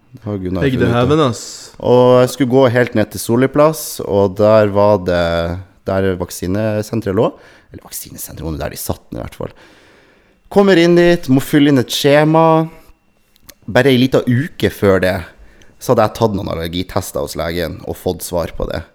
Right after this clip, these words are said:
Speaker 1: Og der står det blant annet, l-, s-, liten, lite ut-, lit-, eh, hvordan skal jeg si det? Eh, et lite utslag på eggallergi, men såpass lite at det ikke kan kalles for en allergi.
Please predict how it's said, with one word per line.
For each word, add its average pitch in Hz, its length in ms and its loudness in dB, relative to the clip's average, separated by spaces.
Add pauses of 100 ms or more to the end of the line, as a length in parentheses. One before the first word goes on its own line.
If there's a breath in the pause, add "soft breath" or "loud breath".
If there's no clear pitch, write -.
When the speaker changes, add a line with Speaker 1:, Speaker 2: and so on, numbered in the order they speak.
(680 soft breath)
Speaker 1:
Og 110 120 2
der 123 100 4
står 113 300 2
det 87 100 0
blant 82 300 -2
annet, 87 320 0 (400 soft breath)
l-, 123 240 0
s-, - 160 -10
liten, 139 840 -4
lite 135 420 -6
ut-, 98 320 -4
lit-, 131 400 -6
eh, 110 160 -4
hvordan 110 160 -4
skal 107 80 -12
jeg 104 80 -12
si 104 80 0
det? 92 100 -2
Eh, 101 200 -2 (180)
et 123 80 -4
lite 131 400 2
utslag 95 640 0
på 95 240 4 (160)
eggallergi, 98 800 -6
men 92 180 -4
såpass - 580 -6
lite 90 540 -8 (440 soft breath)
at - 360 -10
det 95 220 -4
ikke - 160 -16
kan 87 180 -4
kalles 90 560 -6
for 85 160 -6
en - 80 -8
allergi. 135 540 -2